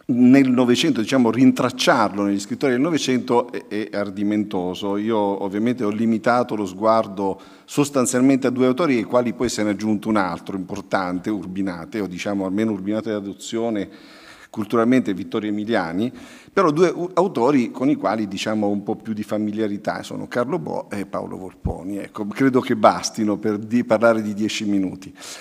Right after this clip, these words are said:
E allora dicevo, ehm, eh, g-, parlare di Federico in verità vuol dire parlare del palazzo e quindi vuol dire parlare di Urbino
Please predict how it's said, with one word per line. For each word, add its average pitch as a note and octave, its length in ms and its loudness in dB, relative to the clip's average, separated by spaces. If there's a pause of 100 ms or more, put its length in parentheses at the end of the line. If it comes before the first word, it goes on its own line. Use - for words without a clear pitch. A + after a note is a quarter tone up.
E - 80 -2
allora G3+ 140 2
dicevo, C3+ 500 2
ehm, B2+ 480 4
eh, B2+ 340 0
g-, C3 640 -6
parlare E3 280 4
di C#3+ 100 4
Federico E3 400 2
in D3 60 2
verità E3+ 280 2
vuol C3 160 2
dire A#2+ 220 2
parlare G#2 360 -2
del A#2+ 160 -2
palazzo G#2 520 -2
e C3 40 0
quindi G#2+ 260 -2
vuol D3+ 120 0
dire A2+ 220 -2
parlare F#2+ 340 -6
di A2 80 -6
Urbino F#2 420 -10